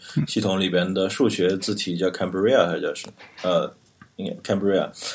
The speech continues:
Speaker 1: 反正就是那一批一共有六个，全是 C 打头的，
Speaker 2: 对。
Speaker 1: 可能是跟 ClearType 这个宣传有关系。但当时这六款全部都是 Humanis 大开口骨骼，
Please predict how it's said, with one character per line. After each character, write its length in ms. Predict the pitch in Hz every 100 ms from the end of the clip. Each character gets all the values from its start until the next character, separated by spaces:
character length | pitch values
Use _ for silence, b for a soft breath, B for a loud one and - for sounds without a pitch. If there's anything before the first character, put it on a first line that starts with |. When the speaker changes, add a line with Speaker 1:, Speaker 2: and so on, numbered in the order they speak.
| B -
Speaker 1:
反 120 | 131
正 20 |
就 80 | 151
是 80 | 147
那 100 | 135
一 120 | 117
批 420 | 117 127 123 113
一 80 | 117
共 280 | 135 123 107
有 280 | 98 - -
六 260 | 135 104
个， 120 | - -
全 160 | - 104
是 80 | 127
C 120 | 117
打 140 | 78
头 140 | - 135
的， 60 |
Speaker 2:
对。 140 | 110 101
Speaker 1:
可 140 | - 92
能 140 | 87
是 100 | 104
跟 340 | 104 101 98 - _ -
ClearType 460 | 98 101 104 90
这 120 | 92 87
个 80 |
宣 180 | 90 104
传 240 | 101 85 - - B B B B _
有 140 | 101 -
关 300 | 90 82 87
系。 260 | - - b b b
但 160 | - 143
当 160 | 147 160
时 260 | 120 127
这 200 | 135 151
六 220 | 147 139
款 400 | 107 101 71 55 - -
全 360 | - 104 92 123
部 220 | 165 131
都 180 | 104 107
是 280 | - 101
Humanis 580 | 95 92 98 104 98 -
大 140 | 110 101
开 160 | 98
口 160 | 92 90
骨 200 | - -
骼， 240 | - -